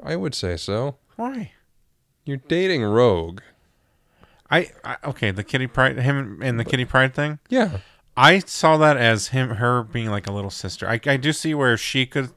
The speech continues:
Speaker 2: interpret
Speaker 1: Yeah.
Speaker 2: it. But then there was never like a going in for a kiss or,
Speaker 1: No,
Speaker 2: "Oh,
Speaker 1: I
Speaker 2: I have to
Speaker 1: know.
Speaker 2: lean away." I think it was just him trying to cheer up
Speaker 1: A friend.
Speaker 2: a, a friend or a little sister, which
Speaker 1: I, and I agree, and that's how I took it too. The ice skating thing,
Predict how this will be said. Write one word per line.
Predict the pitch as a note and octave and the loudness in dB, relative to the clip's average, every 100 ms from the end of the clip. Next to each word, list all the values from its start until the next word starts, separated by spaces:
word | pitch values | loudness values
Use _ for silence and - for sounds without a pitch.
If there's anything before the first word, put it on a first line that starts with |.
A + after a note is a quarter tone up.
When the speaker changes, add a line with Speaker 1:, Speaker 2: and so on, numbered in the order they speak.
| - | -10
Speaker 2:
interpret | B2+ D3 C3+ D3 | -8 -6 -4 2
Speaker 1:
Yeah. | A#2 E2+ | 2 2
Speaker 2:
it. | F2 - _ _ _ - - | -2 -10 _ _ _ -20 -8
But | - D#3 C#3+ | 0 0 2
then | E3+ | 4
there | F3 | 4
was | D3+ | 4
never | D#3 D#3+ E3 | 2 2 2
like | C#3+ C#3 | 2 4
a | B2+ - B2 B2 | 2 0 -6 0
going | C3 C3 | 2 2
in | C3 | 0
for | - C#3 | 0 -2
a | |
kiss | A2 - A#2+ A#2+ A2+ - | -2 -2 0 0 -2 -4
or, | G2+ F#2+ - - | -4 -4 -8 -6
Speaker 1:
No, | D#3+ C3+ | 0 2
Speaker 2:
"Oh, | |
Speaker 1:
I | C3 | 2
Speaker 2:
I | |
have | A#2+ F2 | 2 0
to | |
Speaker 1:
know. | E2 | -2
Speaker 2:
lean | B2 A#2 | -4 -6
away." | G#2+ A2 A2 G#2+ G#2 - - - - | -6 -4 -4 -4 -8 -12 -20 -20 -10
I | C#3+ | -4
think | F3 | -2
it | G3 | -2
was | E3+ | -4
just | D#3 | -4
him | E3 E3 | -4 -4
trying | D#3+ C#3+ A#2 | -2 -2 -2
to | |
cheer | - C#3+ C3 | -6 -6 -2
up | C3 - _ _ _ - | -2 -4 _ _ _ -10
Speaker 1:
A | A#2+ | -8
friend. | - G#2+ - A#2 | -4 -2 -2 -4
Speaker 2:
a, | |
a | |
friend | A#2+ B2+ C3 | -4 0 0
or | C3+ | 0
a | |
little | B2+ B2+ | -2 -4
sister, | - G#2+ - | -8 -10 -10
which | A#2 G#2+ - _ _ _ _ _ - _ _ - | -10 -10 -14 _ _ _ _ _ -20 _ _ 0
Speaker 1:
I, | F#3 | 2
and | F#3 F#3+ | 4 4
I | F3+ | 4
agree, | F3+ D#3 A2+ A2 | 2 2 2 2
and | |
that's | B2+ B2 | 0 -2
how | B2 A#2 | 0 2
I | A2+ | 2
took | - A2 | 0 -4
it | G#2+ - _ | -6 -10 _
too. | - F#2+ F#2 | -4 -4 -2
The | G2+ | -2
ice | A2+ A#2 | -2 -4
skating | - - G2 F#2 F2+ | -4 0 0 0 -6
thing, | - F#2+ F2+ E2+ | -6 -6 -6 -10